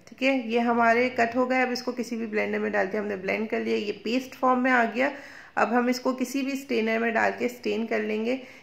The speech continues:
ये आपके पास आ गया cucumber juice। ठीक है, अब हम इसमें lemon add करेंगे।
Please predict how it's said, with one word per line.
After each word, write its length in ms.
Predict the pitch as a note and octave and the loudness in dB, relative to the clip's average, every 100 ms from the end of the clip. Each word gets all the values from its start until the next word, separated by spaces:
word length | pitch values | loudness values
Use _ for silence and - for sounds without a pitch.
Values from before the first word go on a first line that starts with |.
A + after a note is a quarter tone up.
| - | -4
ये 60 | G#3 | 2
आपके 260 | G#3 G#3 A3 | 2 2 0
पास 260 | A3 A3 | 0 2
आ 100 | A3 | 0
गया 200 | F#3+ A3 A3 | 2 -2 -2
cucumber 460 | G#3+ F#3+ F#3+ F#3+ F3 | -4 -4 -2 -2 -2
juice। 360 | F3+ A3 C4+ - - - - - - - | -2 -4 -4 -8 -20 -20 -20 -20 -20 -12
ठीक 200 | A3+ A3 | -10 -2
है, 100 | B3 B3+ - - | -2 -2 -8 -6
अब 160 | - G3+ | -4 0
हम 160 | A#3+ B3 | 2 2
इसमें 360 | B3 - C4+ C#4+ | 0 0 2 2
lemon 380 | A3+ G#3+ A#3+ | 2 2 2
add 220 | B3+ B3 B3+ | 2 2 2
करेंगे। 480 | A#3+ A#3+ B3 D4 | 2 2 0 -2